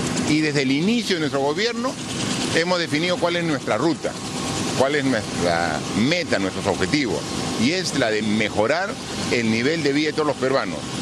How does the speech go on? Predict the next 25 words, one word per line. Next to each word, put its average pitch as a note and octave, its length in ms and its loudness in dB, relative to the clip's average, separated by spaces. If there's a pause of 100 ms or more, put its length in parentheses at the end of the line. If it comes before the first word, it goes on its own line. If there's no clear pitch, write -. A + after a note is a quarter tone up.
(160)
trabajar C#3+ 480 0
del C3 280 0
lado E3+ 200 2
del C#3+ 140 -2
pueblo. A2 340 0 (500)
Para C#3+ 200 4
ello G3+ 380 0
definimos D#3+ 640 0 (320)
cinco G#3+ 520 0
lineamientos D3+ 800 0
de B2 100 0
política C#3+ 520 0
de C3 100 0
gobierno E3 400 -2 (560)
que D3 100 2
los C#3+ 240 2 (240)
hicimos, G3 580 0 (500)
eh, A#2 220 0
formales D#3 540 2
a D#3+ 80 2
través D3+ 280 0
de E3+ 60 0
un F3 60 -2
decreto D3+ 380 -2
supremo. A2+ 380 0